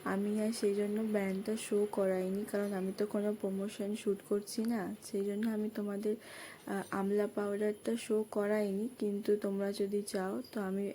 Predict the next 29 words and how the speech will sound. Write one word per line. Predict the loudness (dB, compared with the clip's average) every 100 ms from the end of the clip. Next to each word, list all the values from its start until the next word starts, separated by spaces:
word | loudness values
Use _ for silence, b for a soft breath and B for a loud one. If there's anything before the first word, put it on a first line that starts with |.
| -6
একটা | -8 -6 -2
অন্য | 0 0 0 0
ভিডিওতে | 0 0 0 0 0 -2 -4 B B B -6
আমি | -2 0
দেখিয়ে | 2 0 0 0
দেব। | 2 2 2 -2 -4 B B B -6
আর | -2 0
আমি | 2 0
কিন্তু, | 0 0 0 2 2 2 0
আহ, | -2 -2 -4
আমলা | -2 2 2 2
পাউডারটা | 2 2 2 0 -2 -2 -2 0 -2 -6 -10
হাফের | -4 -2 -2 4 2 6
বেশি | 4 4 2 2
একদিনে | 2 0 0 2 4
ইউজ | 4 4 2
করেছি। | -2 2 2 0 -2 -2 -4 -10
আমি, | -4 0 0 0
আহ, | 0 0 -2 -4 -10 -10 -2 4
only | 4 4
শুধু | 2 2 2
স্ক্যাল্পে | 0 2 4 4 4 4
ইউজ | 4 2 -2 -2
করেছি, | 0 0 0 0 0
আমি | 0 -2
কিন্তু | -2 2 4
লেন্থে | 4 2 0 2 2
ইউজ | 6 4 2
করিনি, | 0 2 4 2 -2